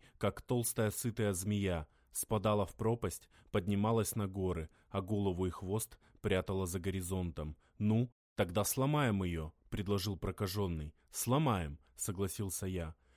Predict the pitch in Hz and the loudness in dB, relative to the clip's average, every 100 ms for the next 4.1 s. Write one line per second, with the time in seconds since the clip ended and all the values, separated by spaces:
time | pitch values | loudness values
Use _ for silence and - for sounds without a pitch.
0 | _ 110 139 117 117 120 110 98 95 113 | _ 2 4 4 4 4 2 -2 -4 -4
1 | 110 107 107 - - 107 95 78 - _ | 0 0 0 -2 -2 0 0 -2 -8 _
2 | _ 101 98 107 107 101 113 120 113 104 | _ 0 2 4 2 2 0 0 -2 -4
3 | - 110 107 101 101 95 107 - 101 90 | -4 -4 -2 0 0 -2 -4 -4 0 0
4 | 80 | -2